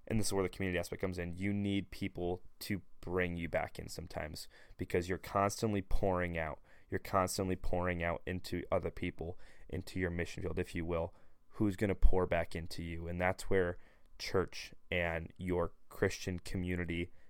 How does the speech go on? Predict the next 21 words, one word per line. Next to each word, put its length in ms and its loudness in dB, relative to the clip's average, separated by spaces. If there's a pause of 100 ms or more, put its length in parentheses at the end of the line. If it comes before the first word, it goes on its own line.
(140)
can 280 2
pour 400 8
back 360 2
into 240 -4
you 200 -2
and 80 -4
encourage 840 0
you. 100 2
And, 120 -2
and 100 -6 (320)
I'm 120 4
not 180 4
saying 280 4
that, 200 2 (380)
you 120 0
know, 240 4 (220)
other 180 8
people 300 -2
can't 280 -4
do 160 -6
that, 220 -6